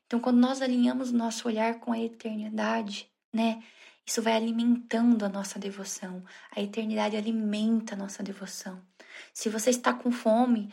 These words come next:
se você está seca, talvez seja porque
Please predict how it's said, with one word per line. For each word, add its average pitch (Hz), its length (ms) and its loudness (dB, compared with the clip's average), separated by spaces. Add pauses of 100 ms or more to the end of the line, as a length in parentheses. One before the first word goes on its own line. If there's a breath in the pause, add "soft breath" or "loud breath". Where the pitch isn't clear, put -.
(140 loud breath)
se - 100 -16
você 220 220 -2
está 208 840 -4
seca, - 840 0 (300 loud breath)
talvez 214 300 -4
seja 226 260 -4
porque 220 720 -2